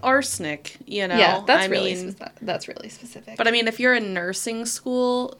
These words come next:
Speaker 1: searching things like effects of alcohol on a fetus doesn't seem that big of a red flag to
Speaker 2: Yeah.
Speaker 1: me.
Speaker 2: Yeah, no, it doesn't. Um, but the coach that she was allegedly having an affair with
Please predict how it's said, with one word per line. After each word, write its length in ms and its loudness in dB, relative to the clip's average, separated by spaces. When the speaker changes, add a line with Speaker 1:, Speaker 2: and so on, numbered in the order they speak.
Speaker 1:
searching 560 -2
things 340 -2
like 240 -2
effects 500 -4
of 100 -4
alcohol 680 -4
on 140 -4
a 80 -8
fetus 640 -6
doesn't 460 -6
seem 460 -6
that 500 2
big 200 -2
of 100 -6
a 60 -10
red 260 -12
flag 400 -6
to 100 -4
Speaker 2:
Yeah. 80 -4
Speaker 1:
me. 180 -10
Speaker 2:
Yeah, 440 4
no, 360 2
it 140 6
doesn't. 380 -6
Um, 520 0
but 340 8
the 100 6
coach 500 6
that 180 8
she 480 4
was 200 4
allegedly 500 4
having 380 4
an 80 0
affair 440 8
with 400 6